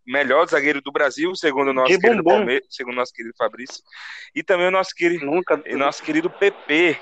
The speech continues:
Speaker 1: que também fez o primeiro gol dele no, no, no Campeonato Brasileiro com a camisa do Flamengo.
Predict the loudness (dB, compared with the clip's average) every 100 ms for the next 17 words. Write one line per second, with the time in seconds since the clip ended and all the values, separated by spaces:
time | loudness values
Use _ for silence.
0 | -10 -10 -6 -4 -4 -4 -4 -4 -6 -2
1 | -2 0 -2 0 0 0 0 -2 -6 _
2 | -10 -6 -6 -6 -10 -6 -4 -2 0 -2
3 | 0 -2 2 0 0 -4 -6 -12 -16 -8
4 | -6 -4 -4 -6